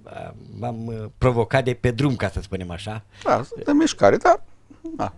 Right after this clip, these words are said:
Speaker 1: E,
Speaker 2: iarăși, dacă
Speaker 1: bine
Speaker 2: suntem
Speaker 1: că
Speaker 2: la transporturi, măcar.
Speaker 1: <laughs> Bine că puteți. Păi ne mai întâlnim cu trenul următor.
Speaker 2: Da.
Speaker 1: <laughs> Că
Speaker 2: Nu, e foarte importantă și chestia asta, să, să avem oameni acolo, moldoveni și, în primul
Speaker 1: De ce
Speaker 2: rând,
Speaker 1: n-avem
Speaker 2: ieș-,
Speaker 1: noi?
Speaker 2: ieșenii.
Speaker 1: Parcă totdeauna am fost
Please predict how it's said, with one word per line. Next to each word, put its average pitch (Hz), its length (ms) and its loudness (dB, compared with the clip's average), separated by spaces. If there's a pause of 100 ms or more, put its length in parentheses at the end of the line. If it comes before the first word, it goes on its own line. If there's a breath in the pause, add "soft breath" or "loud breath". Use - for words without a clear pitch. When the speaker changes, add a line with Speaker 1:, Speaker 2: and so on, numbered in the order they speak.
Speaker 1:
E, 131 80 -8
Speaker 2:
iarăși, 113 400 4
dacă 107 220 -6
Speaker 1:
bine 117 80 -4
Speaker 2:
suntem 123 200 6
Speaker 1:
că 120 60 6
Speaker 2:
la 120 60 10
transporturi, 127 680 4
măcar. - 420 -4 (240)
Speaker 1:
<laughs> - 260 -14
Bine 120 140 4
că 117 120 2
puteți. - 360 -2
Păi - 140 2
ne 330 80 0
mai 294 140 2
întâlnim 143 240 -4
cu 214 120 -12
trenul 120 300 2
următor. 117 420 2
Speaker 2:
Da. 104 320 2 (200)
Speaker 1:
<laughs> - 240 -14
Că 117 160 4 (140)
Speaker 2:
Nu, 165 140 8
e 160 40 12
foarte 190 300 10
importantă 165 500 6
și 147 120 -2
chestia 131 320 4
asta, 120 220 4
să, 120 360 6
să - 160 2
avem 135 240 6
oameni 123 300 6
acolo, 104 380 2 (400 loud breath)
moldoveni 110 500 4
și, - 80 -4
în 113 60 -2
primul 120 200 2
Speaker 1:
De 117 60 2
ce 127 60 6
Speaker 2:
rând, 117 100 6
Speaker 1:
n-avem 104 160 -2
Speaker 2:
ieș-, 101 120 -2
Speaker 1:
noi? 117 80 4
Speaker 2:
ieșenii. 127 320 6
Speaker 1:
Parcă 214 160 2
totdeauna 196 360 0
am 165 260 -8
fost - 280 -10